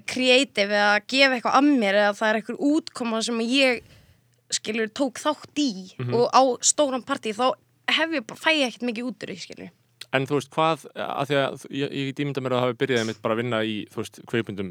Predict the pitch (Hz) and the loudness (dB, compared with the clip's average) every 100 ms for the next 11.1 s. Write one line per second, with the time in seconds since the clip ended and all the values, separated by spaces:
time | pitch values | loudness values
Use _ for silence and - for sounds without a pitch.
0 | 82 95 90 - - - - - 110 107 | -6 -4 -4 -6 -18 -20 -8 -4 -2 -4
1 | - - - - 110 113 110 107 101 107 | -12 -18 -12 -4 0 0 -2 -4 -8 -4
2 | 98 101 101 98 110 104 101 - - - | -2 -2 -4 -2 0 2 0 -2 -20 -20
3 | - - 110 104 104 98 113 104 110 104 | -20 -10 -6 -4 -4 -4 0 0 0 -4
4 | 110 101 92 101 95 104 104 - 113 110 | -4 -6 -4 -4 -4 -4 -6 -6 -6 -2
5 | 107 98 - _ _ - 180 135 - 123 | 2 2 0 _ _ -2 -2 -4 -4 -6
6 | - 117 113 - 131 117 113 113 113 113 | 2 4 4 2 0 2 2 0 0 -2
7 | 104 101 - - - - _ 120 113 117 | -4 -10 -20 -20 -20 -20 _ -6 0 2
8 | 110 131 120 120 110 123 117 101 95 90 | 4 4 4 0 -2 -8 -8 -6 -8 -4
9 | 90 156 202 190 185 175 160 156 160 160 | 2 2 2 -4 -2 0 0 -2 -2 -2
10 | 165 185 175 165 165 170 175 143 113 104 | 0 2 2 2 0 0 0 2 2 2
11 | 113 | 0